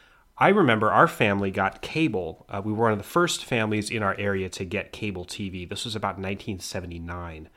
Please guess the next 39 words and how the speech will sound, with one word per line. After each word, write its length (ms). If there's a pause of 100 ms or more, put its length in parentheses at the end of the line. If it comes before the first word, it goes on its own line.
(880)
Uh, 80
cable 300
T 120
V 100
was 160
very 200
interesting. 480
There 80
were 60
no 140
commercials. 500
That 140
was 120
the 100
whole 220
selling 400
point. 320
It's 180
like 200
you 80
could, 260 (800)
uh, 120
watch 300
T 140
V 160
without 280
commercials 640
because 540
you 160
paid 340
for 160
it 60
up 120
front. 300
That 120
was 120
the 80
theory 320
anyway. 400